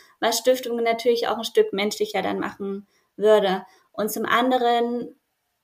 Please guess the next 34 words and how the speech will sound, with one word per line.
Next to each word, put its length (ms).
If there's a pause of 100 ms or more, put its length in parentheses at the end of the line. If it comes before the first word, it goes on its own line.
(220)
vielleicht 480
noch 180
ein, 680
ja, 240 (720)
persönliche, 960 (500)
äh, 420
Idee, 340
die 160
ich 120
noch 160
dazu 320
hätte, 320
wäre 280
auch, 320
dass, 540 (100)
ähm, 720 (300)
es 200
tatsächlich 540
ja 140
um 100
den 120
Einsatz 680
von, 500 (360)
von, 600 (400)
ne, 320
vor 140
allem 140
wenn 80
man 140
jetzt 140
an 120
die 60
Bürgerstiftung 680
denkt, 240